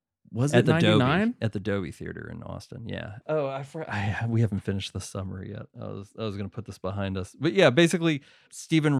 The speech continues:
Speaker 2: rejects her advances and leaves. Martin afterwards becomes, he w-, seemingly he wanted him to fuck his mom, right?
Speaker 1: He, he wanted it. Oh, yeah.
Speaker 2: Yeah, like, he was like,
Speaker 1: At
Speaker 2: "You
Speaker 1: one
Speaker 2: wanna"
Speaker 1: point when the, when Martin's mom is trying to, uh, seal the deal,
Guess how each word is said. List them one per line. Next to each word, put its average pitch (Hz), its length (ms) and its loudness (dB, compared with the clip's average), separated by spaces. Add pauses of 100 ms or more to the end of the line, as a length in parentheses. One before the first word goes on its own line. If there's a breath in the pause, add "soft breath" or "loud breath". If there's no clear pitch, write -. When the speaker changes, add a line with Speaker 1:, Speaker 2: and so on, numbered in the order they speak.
Speaker 2:
rejects 127 420 4
her 117 160 6
advances 104 580 0
and 92 240 0
leaves. 95 500 -2
Martin 135 460 4
afterwards 117 460 2
becomes, 110 420 0
he 127 140 2
w-, 233 140 2
seemingly 233 440 4
he 139 120 4
wanted 113 480 6
him 98 300 2
to - 200 -4
fuck 98 320 0
his 92 200 -6
mom, 95 560 -4
right? 95 300 -2 (200)
Speaker 1:
He, 262 280 6 (120)
he 262 120 8
wanted 233 320 6
it. 139 240 4
Oh, 285 160 6
yeah. 240 200 4
Speaker 2:
Yeah, 127 200 10
like, 139 240 6
he 165 240 4
was 160 160 4
like, 143 180 0
Speaker 1:
At 196 60 6
Speaker 2:
"You 214 60 6
Speaker 1:
one 254 140 10
Speaker 2:
wanna" 180 120 2
Speaker 1:
point 302 180 4
when 208 160 4
the, 185 100 4 (100)
when 170 200 2
Martin's 151 300 2
mom 156 200 2
is 117 160 2
trying 160 720 0
to, 135 340 4
uh, 110 300 4
seal 143 320 4
the 127 80 6
deal, 117 400 4